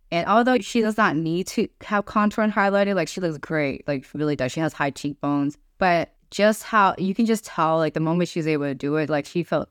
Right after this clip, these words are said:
on top of the world. And it just made me feel so happy that, like, I got a chance to, like, teach her, you know? And she was just, she text messages, you know, "Oh my gosh, thank you so much. I love the class so much." And she can't wait. She, she's telling all her friends and how she wants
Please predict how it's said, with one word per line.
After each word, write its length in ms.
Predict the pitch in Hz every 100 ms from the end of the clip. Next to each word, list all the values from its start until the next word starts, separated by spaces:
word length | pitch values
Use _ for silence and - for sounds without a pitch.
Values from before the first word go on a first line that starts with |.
| _
on 140 | 156
top 340 | 147 - 156 -
of 120 | 147
the 100 | 139
world. 380 | 135 135 139 147
And 140 | 160
it 60 | 170
just 120 | 196
made 140 | 196 175
me 120 | 165
feel 160 | 185 180
so 260 | - 175
happy 560 | 156 139 139 - 139 139 _ - _ _ _
that, 280 | 160 147 139
like, 280 | 151 147 143
I 120 | 151
got 340 | 143 151 147 147
a 40 |
chance 340 | 143 143 139 147
to, 80 |
like, 180 | 143 135
teach 260 | - 147 -
her, 160 | 135
you 80 | 135
know? 220 | 143 143 - _ -
And 120 | 160
she 100 | 185
was 100 | 175
just, 280 | 175 - -
she 100 | 160
text 320 | - 165 -
messages, 420 | 147 139 147 147
you 100 | 180
know, 60 | 190
"Oh 40 |
my 100 | 190
gosh, 300 | 185 180 180 - -
thank 180 | 175 -
you 80 |
so 260 | 175 - 170
much. 280 | 180 170 165
I 80 | 156
love 320 | 156 156 -
the 80 | 156
class 300 | - 151 -
so 160 | 151
much." 240 | 151 151 -
And 140 | 160
she 120 | - 165
can't 280 | - 170 139
wait. 260 | 151 143
She, 200 | - 160 - _ _ _
she's 160 | - -
telling 200 | 180 156
all 140 | 160
her 140 | 160 151
friends 580 | - 151 151 151 147
and 100 | 147
how 380 | 139 143 139 135 - _
she 180 | - 180
wants 360 | 180 165 -